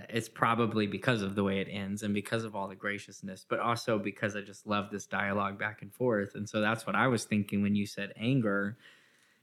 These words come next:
is, like, I don't wanna just trash Jonah, but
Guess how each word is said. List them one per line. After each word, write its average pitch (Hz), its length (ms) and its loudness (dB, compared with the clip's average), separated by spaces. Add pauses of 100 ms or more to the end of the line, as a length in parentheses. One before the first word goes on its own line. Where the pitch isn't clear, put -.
is, 110 200 0
like, 104 340 0 (1400)
I 127 60 2
don't 120 140 6
wanna 107 160 4
just 104 280 -6
trash 110 360 2
Jonah, 113 400 6
but 104 420 0